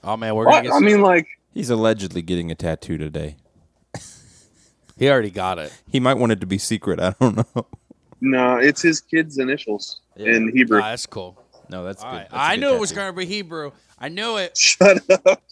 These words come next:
Speaker 3: Yeah, wait. I have to.
Speaker 1: I wasn't gonna
Speaker 3: since
Speaker 1: go there, but now I'm going there.
Speaker 3: Don't. Yeah, we don't. We don't ever want this to be, like, a weird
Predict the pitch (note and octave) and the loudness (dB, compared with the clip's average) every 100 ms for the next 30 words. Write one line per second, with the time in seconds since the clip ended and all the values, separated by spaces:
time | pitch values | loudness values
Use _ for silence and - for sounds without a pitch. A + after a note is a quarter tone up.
0 | - _ A2+ B2 C3 D#3 - B2+ C#3 D#3 | -20 _ 2 4 6 6 4 0 0 0
1 | - C#3+ D#3 A3 A#3+ B3 C4 B3+ C4 B3 | 2 4 4 4 2 2 4 6 6 6
2 | G#3+ G3+ E3+ E3+ F#3 G#3+ G#3 F3 C#3+ B2 | 4 2 -2 -2 0 0 0 0 -2 -4
3 | A2 G#2 G#2 C#3+ D3 - - D3 C#3 D#3+ | -10 -10 -2 0 0 -6 2 4 6 6
4 | E3 - _ _ - D#3 D3+ C3+ C3+ B2+ | 2 0 _ _ 2 4 6 4 2 0
5 | B2 - A2 A2 G#2 G2 F#2 G2 A2+ A2 | -2 -4 -2 2 2 0 -2 0 2 2
6 | G#2+ | 2